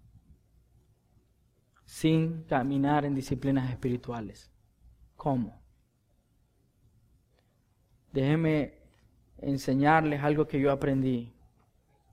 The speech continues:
por mi propia experiencia. Hemos sido arrogantes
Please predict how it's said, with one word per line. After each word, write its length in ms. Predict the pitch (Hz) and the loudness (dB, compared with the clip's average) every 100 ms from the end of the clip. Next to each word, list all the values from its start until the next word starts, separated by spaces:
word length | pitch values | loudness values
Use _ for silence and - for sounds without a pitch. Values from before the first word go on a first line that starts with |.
| - | -2
por 160 | 135 | 2
mi 120 | 131 127 | 2 2
propia 340 | 143 139 143 | 0 0 -2
experiencia. 640 | - 139 131 127 123 123 110 | -4 -2 0 0 0 -6 -10
Hemos 340 | 143 139 135 | -6 -6 -6
sido 480 | - 143 143 143 139 | -6 -4 -2 -2 -6
arrogantes 1000 | 131 127 131 139 151 156 139 120 - - | -10 -8 -2 0 2 0 -2 -8 -20 -20